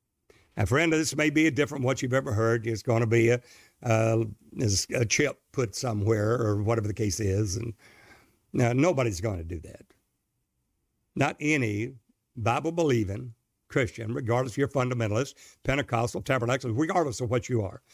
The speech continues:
That's right, I said tabernacleists. Those are the ones that are in the new wine, making new wineskins that are in the present truth.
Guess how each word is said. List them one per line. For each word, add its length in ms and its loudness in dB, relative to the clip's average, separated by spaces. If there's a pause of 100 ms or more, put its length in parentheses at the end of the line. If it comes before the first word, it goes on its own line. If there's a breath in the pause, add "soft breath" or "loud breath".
(300 soft breath)
That's 200 0
right, 140 2
I 60 0
said 220 -4
tabernacleists. 720 -2
Those 220 0
are 60 2
the 80 0
ones 320 0 (340 loud breath)
that 200 2
are 180 2
in 80 2
the 100 2
new 220 2
wine, 500 -2 (420)
making 360 2
new 160 4
wineskins 800 0
that 160 0
are 80 0
in 80 0
the 80 0
present 340 0
truth. 320 -2